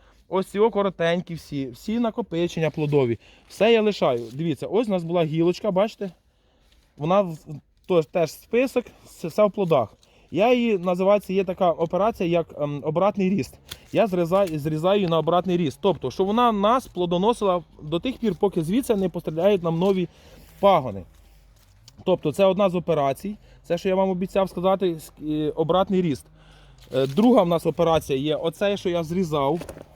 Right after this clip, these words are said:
молодий пагін. Запомніть, раз і назавжди. Після кожного нашого зрізу на відстані двадцять-тридцять сантиметрів в нас тут активізуються плодові бруньки. Ой, не плодові бруньки, взагалі бруньки плод-, е, активізовуються. Тобто в нас на цій частині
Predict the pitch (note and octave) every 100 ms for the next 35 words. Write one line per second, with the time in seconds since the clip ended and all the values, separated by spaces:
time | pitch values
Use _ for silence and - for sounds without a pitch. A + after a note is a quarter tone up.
0 | - E3 F3 F3 G#3 G3+ D#3 A#2+ G2 G#2+
1 | F3 - G3 C#3+ G#2 - D#3+ G3 E3+ D#3+
2 | E3 A2+ F#2 - - - _ F#3+ F#3+ G#3
3 | A3 A3+ G#3 F3+ F3+ F3+ D#3 C#3 D#3+ G3
4 | B3 A#3 - - D3+ F#3 A#3+ G3 F3 D3
5 | F3 G3 F3+ D#3 F3 E3+ D#3+ D3+ F3+ A#3
6 | A3+ A3+ - D#3 F#3 A#3 - G#3 - -
7 | D#3 - E3+ E3+ A3+ A3 - F#3 - -
8 | E3 G3+ G3+ F3 G#3 F3+ C3 D3+ C#3+ E3+
9 | E3+ G#3 B3 F#3 F3 D#3+ D#3 G3 G#3 D#3
10 | C4 A3+ D3 D#3 D3+ C#3+ C#3+ C#3+ D#3+ F#3
11 | F3 F3+ D#3+ B2 A2+ - - - - A3
12 | - E3 G#3 G3+ F3+ E3+ G3 F3+ - D4+
13 | C4+